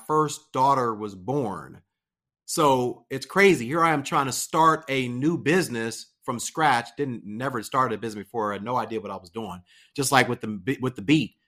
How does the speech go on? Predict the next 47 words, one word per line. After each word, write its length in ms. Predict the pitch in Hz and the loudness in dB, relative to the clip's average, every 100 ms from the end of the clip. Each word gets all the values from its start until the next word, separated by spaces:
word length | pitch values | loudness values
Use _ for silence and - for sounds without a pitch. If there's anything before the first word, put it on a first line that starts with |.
| _ - | _ -4
I 40 | |
had 100 | 139 | -2
no 140 | 127 127 | 2 2
idea 200 | 123 127 | 2 2
what 120 | 123 | 2
I 60 | 123 | 2
was 100 | 117 | 0
doing 220 | 127 127 | -2 0
when 100 | 127 | 0
I 60 | 123 | -2
started 280 | 143 123 | 0 0
The 100 | 117 | 0
Beat. 220 | 127 147 104 | 0 0 0
Didn't 160 | 120 | -6
know 100 | 120 | 0
how 100 | 127 | 0
to 80 | 117 | 0
work 200 | 120 117 | -2 -2
a 60 | 107 | -4
camera, 380 | 151 147 156 | -2 0 0
didn't 120 | 131 120 | -2 0
know 60 | |
how 60 | 117 | 0
to 80 | 113 | 0
work 200 | 113 110 | -2 2
lighting, 420 | 131 151 151 135 | 4 4 2 -2
didn't 160 | 117 | -2
know 40 | 117 | -2
how 100 | 117 | -2
to 80 | 110 | 0
work 260 | 113 110 | -2 -2
a 20 | 110 | 2
microphone, 520 | 151 156 - 151 147 | 2 2 -2 -4 -2
didn't 120 | 127 | -2
know 60 | 113 | -4
how 60 | |
to 60 | 110 | -4
do 80 | 107 | -4
video 280 | 143 143 | -2 0
editing, 340 | 135 139 143 135 | -2 -4 -4 -4
didn't 140 | 123 | -6
know 60 | 120 | -6
how 40 | |
to 60 | 110 | -8
do 80 | 107 | 0
graphic 360 | 143 147 127 | 4 4 2
design, 380 | 127 139 135 | -10 -2 -2